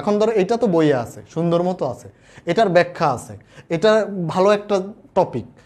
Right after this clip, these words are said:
তো এখন তুই এটা পড়স নাই, এটা তো আর প্রশ্নকর্তাদের দোষ না, তাই না? তো এই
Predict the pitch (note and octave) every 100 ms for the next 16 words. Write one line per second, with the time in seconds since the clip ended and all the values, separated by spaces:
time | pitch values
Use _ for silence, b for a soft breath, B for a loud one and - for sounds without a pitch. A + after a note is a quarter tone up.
0 | b _ F#3+ F3 A3 G#3 A#3+ B3+ A#3 -
1 | F3+ E3 - C#3+ A2 - - E3+ G#3+ A#3
2 | G#3 E3+ - F#3 F#3+ F#3 E3+ E3 D#3+ D3
3 | C#3+ D#3 - G#2 _ _ _ _ _ _
4 | G3 A#3+ D3+ - _ b b b b F3